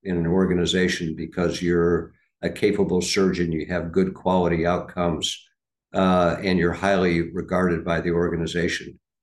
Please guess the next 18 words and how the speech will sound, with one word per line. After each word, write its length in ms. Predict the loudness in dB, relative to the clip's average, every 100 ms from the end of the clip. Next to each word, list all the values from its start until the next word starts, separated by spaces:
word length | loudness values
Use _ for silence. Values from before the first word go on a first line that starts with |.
| _ _
And 180 | 0 4
that, 320 | 4 2 -4 _ -14
that 400 | -4 -2 -2 0
puts 260 | 0 0
you 160 | 0 0
in 180 | 0 0
line 640 | 2 2 2 0 -2 -8 _ _ _ _ -8
to 80 | -2
be 160 | -2
considered 580 | -2 -4 0 2 2 0
for 200 | -2 -2
leadership 640 | 0 2 2 0 -2 -4
positions. 680 | -6 -2 -2 -2 -8 -14 -10
So 120 | -2 0
I 100 | 0
can 220 | -2 -4
tell 260 | 0 2 2
you, 240 | -2 -8